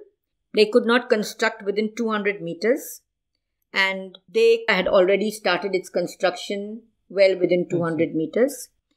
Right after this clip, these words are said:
Speaker 1: They could not build more than nine meters. They dome, even till today, you will see it's twenty-four meters high.
Speaker 2: Right.
Speaker 1: They could not tap groundwater. Well, all the hotels constructed in South Goa,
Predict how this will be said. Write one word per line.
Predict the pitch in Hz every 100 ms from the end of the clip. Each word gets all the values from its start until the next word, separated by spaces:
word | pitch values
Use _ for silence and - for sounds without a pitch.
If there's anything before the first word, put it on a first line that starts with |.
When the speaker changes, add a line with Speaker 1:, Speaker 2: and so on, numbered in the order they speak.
| _ _ _
Speaker 1:
They | 180 226 226 226
could | 254 226
not | 214 233 254 247
build | 180 214 226 185
more | 190 202
than | 202 196 180
nine | 175 220 226
meters. | 214 214 233 269 311 - - -
They | 185 226 233 226
dome, | - 226 226
even | 202 196 226
till | 220 214
today, | 196 180 220
you | 220
will | 202
see | 190 - 240
it's | 202 -
twenty-four | - 190 180 196 226 254
meters | 240 226 202 -
high. | 185 240
Speaker 2:
Right. | 349 - _ -
Speaker 1:
They | 220
could | 233 233 220
not | 226 240 247 - - _
tap | 220 220 226 175
groundwater. | 190 196 220 226 190 185 185 233 339 - _
Well, | 185 -
all | 233 254 302 330 330
the | 311 262 220
hotels | 240 240 247 254
constructed | - 214 - - 208 - 226 226
in | - 202
South | 190 - 208 247 214
Goa, | 180 190 208 285